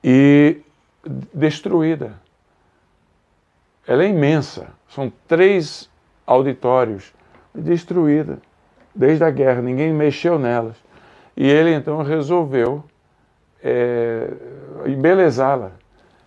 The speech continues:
e renová-la. E nesse espaço, o inesperado de Deus, uns missionários da Assembleia de Deus canadense estavam meio secretos lá em Istambul e evangelizaram um homem chamado Kirkov.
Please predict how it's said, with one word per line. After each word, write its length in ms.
e 180
renová-la. 680
E 160
nesse 380
espaço, 720
o 80
inesperado 680
de 120
Deus, 340
uns 240
missionários 880
da 160
Assembleia 520
de 120
Deus 320
canadense 840
estavam 380
meio 220
secretos 720
lá 220
em 80
Istambul 500
e 60
evangelizaram 840
um 20
homem 240
chamado 400
Kirkov. 600